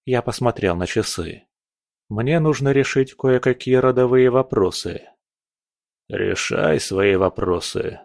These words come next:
только не забывай практиковаться. Медитация с поглощением, практика ощущений.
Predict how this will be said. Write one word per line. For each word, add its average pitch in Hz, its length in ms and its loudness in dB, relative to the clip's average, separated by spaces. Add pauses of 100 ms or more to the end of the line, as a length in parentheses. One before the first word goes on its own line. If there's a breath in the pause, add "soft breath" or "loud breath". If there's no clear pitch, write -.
(140)
только 98 380 -6
не 98 80 0
забывай 101 480 2
практиковаться. 101 1080 -2 (440)
Медитация 101 720 2
с - 80 -2
поглощением, 90 1000 -2 (140)
практика 104 560 0
ощущений. 95 840 -4